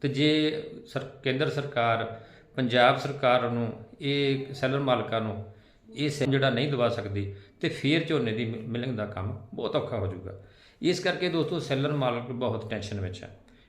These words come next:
ਮੈਂ ਜਿੰਨੇ ਵੀ ਇਲਾਕੇ ਦੇ ਸੈਲਰ ਮਾਲਕਾਂ ਨਾਲ ਗੱਲ ਕੀਤੀ ਹੈ, ਉਹ ਦੱਸ ਰਹੇ ਆ ਵੀ ਇਸ ਵੇਲੇ ਤੱਕ ਚਾਲੀ ਪੰਤਾਲੀ ਪਰਸੈਂਟ ਤੱਕ ਹਰੇਕ ਸੈਲਰ ਦੇ ਵਿੱਚ ਜਿਹੜਾ ਝੋਨਾ ਪਿਆ ਵਾ।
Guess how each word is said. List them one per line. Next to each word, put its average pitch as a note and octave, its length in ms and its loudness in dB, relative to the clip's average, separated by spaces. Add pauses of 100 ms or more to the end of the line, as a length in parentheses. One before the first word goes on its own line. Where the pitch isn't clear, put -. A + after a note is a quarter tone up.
(140)
ਮੈਂ D#3 240 6
ਜਿੰਨੇ D#3 300 2
ਵੀ E3+ 100 0
ਇਲਾਕੇ D3 280 2
ਦੇ C#3+ 140 0
ਸੈਲਰ B2 260 -2
ਮਾਲਕਾਂ A#2+ 340 -2
ਨਾਲ A#2 160 -2
ਗੱਲ G#2 200 0
ਕੀਤੀ G#2+ 400 -4
ਹੈ, G#2+ 280 -4 (840)
ਉਹ D3 220 0
ਦੱਸ C#3+ 240 2
ਰਹੇ D3 180 6
ਆ D3 40 8
ਵੀ D3+ 200 4
ਇਸ C3+ 400 2
ਵੇਲੇ C3+ 180 2
ਤੱਕ B2+ 320 0
ਚਾਲੀ B2+ 400 2
ਪੰਤਾਲੀ A2+ 520 -2
ਪਰਸੈਂਟ A2 420 -4
ਤੱਕ G#2+ 420 -6
ਹਰੇਕ D3 340 2
ਸੈਲਰ G#2 320 -4
ਦੇ G2 140 -4
ਵਿੱਚ G2+ 200 -6
ਜਿਹੜਾ G#2 220 -6
ਝੋਨਾ G2 300 -6
ਪਿਆ F#2 200 -6
ਵਾ। E2+ 200 -12